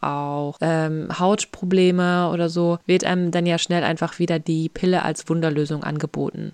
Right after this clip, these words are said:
Und da, da eben sonst sehr wenig Aufklärung herrscht, greifen dann natürlich dann viele auch wieder zu, weil sie eben verzweifelt sind, weil sie sich nicht wohlfühlen im eigenen Körper und dann eben die Pille oft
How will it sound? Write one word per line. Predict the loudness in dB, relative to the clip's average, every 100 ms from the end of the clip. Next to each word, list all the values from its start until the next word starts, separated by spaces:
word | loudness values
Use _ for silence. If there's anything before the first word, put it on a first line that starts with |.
| -6
Und | 2 2 6
da, | 6 6 4
da | 2 2
eben | 4 2 2 -2 0
sonst | 0 0 -4 -4
sehr | 2 4 4 2
wenig | 0 -2
Aufklärung | -2 -2 -2 -2 -2
herrscht, | -2 0 0 -2 -6
greifen | 0 0 2 -2
dann | -4
natürlich | -4 -6 -6 -6
dann | -6 -6
viele | -4 -4 -4
auch | -6 -6
wieder | -6 -6
zu, | -4 -4 0
weil | 0
sie | 0 -2
eben | -4
verzweifelt | -6 -4 0 0 0 -6
sind, | -6 -4
weil | -4
sie | -4 -4
sich | -2 -2
nicht | -2 2
wohlfühlen | 4 4 0 -2
im | 0
eigenen | -2 -2 -4
Körper | 0 -2 0 -2 -2
und | -4 -4
dann | -4 -4 -10 -20 -2
eben | 2 4 2
die | -2
Pille | 0 0 2
oft | 0 -2